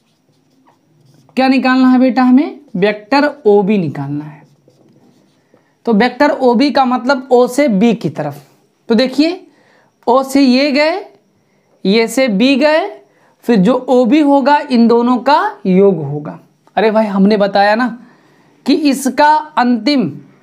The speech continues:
और इसका प्रारंभिक, इसका अंतिम, इसका प्रारंभिक को मिलाने वाली जो भुजा होगी,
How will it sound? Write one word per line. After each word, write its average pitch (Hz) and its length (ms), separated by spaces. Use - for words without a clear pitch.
और 226 180
इसका 269 360
प्रारंभिक, 233 720
इसका 240 380
अंतिम, 254 600
इसका 254 400
प्रारंभिक 247 640
को 262 100
मिलाने 233 520
वाली 247 260
जो 233 160
भुजा 202 340
होगी, 165 440